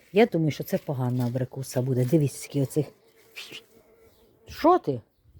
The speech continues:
Не согласний. Працює, працює. Всі працюють, всі. Та лети, хто тебе трогає. Ніхто тебе не трогає. Я шукаю абрикосу. Ось, знайшла, знайшла, знайшла,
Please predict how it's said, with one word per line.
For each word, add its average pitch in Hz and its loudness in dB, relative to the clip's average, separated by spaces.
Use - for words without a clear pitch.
Не 175 -8
согласний. 208 -4
Працює, - 2
працює. - -18
Всі - -10
працюють, 123 -10
всі. - -6
Та 226 0
лети, 156 -2
хто - -8
тебе 135 -2
трогає. 117 -6
Ніхто 160 -4
тебе 156 0
не 147 0
трогає. 123 -6
Я 139 -4
шукаю 135 -2
абрикосу. 127 -8
Ось, 147 -8
знайшла, - -12
знайшла, - -20
знайшла, - -20